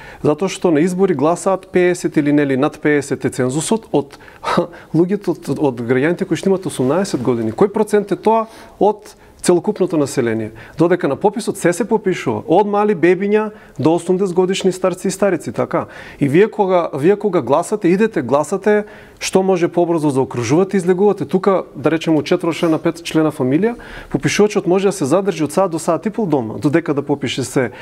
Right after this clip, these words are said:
секој член, па имот, па ово, па оно. Не сваќате. Значи, ситуацијата е апсолутно друга. Второ, збореше треба да има соработка од сите фактори. Како ќе има соработка од сите фактори,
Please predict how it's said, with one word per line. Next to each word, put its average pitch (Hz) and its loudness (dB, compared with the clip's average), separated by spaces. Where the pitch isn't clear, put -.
секој 151 0
член, 143 0
па 143 0
имот, 143 -2
па 143 0
ово, 139 2
па 139 -4
оно. 139 0
Не 143 2
сваќате. 151 -2
Значи, 131 -2
ситуацијата 151 0
е - -4
апсолутно 175 0
друга. 123 0
Второ, 190 0
збореше 165 0
треба 156 0
да 156 0
има 156 2
соработка 139 -4
од 120 -6
сите 135 -2
фактори. - -6
Како 160 -2
ќе 175 -4
има 190 2
соработка 170 -2
од 139 -4
сите 151 0
фактори, - -2